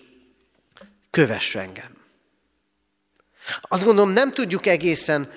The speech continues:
átérezni ennek a jelentőségét. De ott ennek az embernek az élete biztosan megváltozott. Lehet, hogy vágyott másra, lehet, hogy vágyott újra,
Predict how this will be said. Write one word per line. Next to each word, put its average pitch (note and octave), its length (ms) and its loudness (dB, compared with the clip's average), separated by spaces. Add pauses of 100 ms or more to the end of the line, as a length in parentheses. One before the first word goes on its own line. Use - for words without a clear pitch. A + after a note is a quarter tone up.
(140)
átérezni F3 720 2
ennek B2 240 -6
a C3 40 -6
jelentőségét. G#2+ 1200 -8 (520)
De D3 260 -2
ott B3+ 360 6
ennek G#3+ 460 0
az D#3+ 140 -4
embernek F3+ 560 2
az B2+ 120 -10
élete D3+ 440 -4
biztosan B2+ 760 -4
megváltozott. A2+ 760 -10 (240)
Lehet, B3+ 300 4
hogy F3 220 0
vágyott F3 440 2
másra, C#3+ 520 2 (180)
lehet, G#3+ 340 2
hogy D#3+ 220 -4
vágyott E3+ 520 0
újra, D3+ 440 0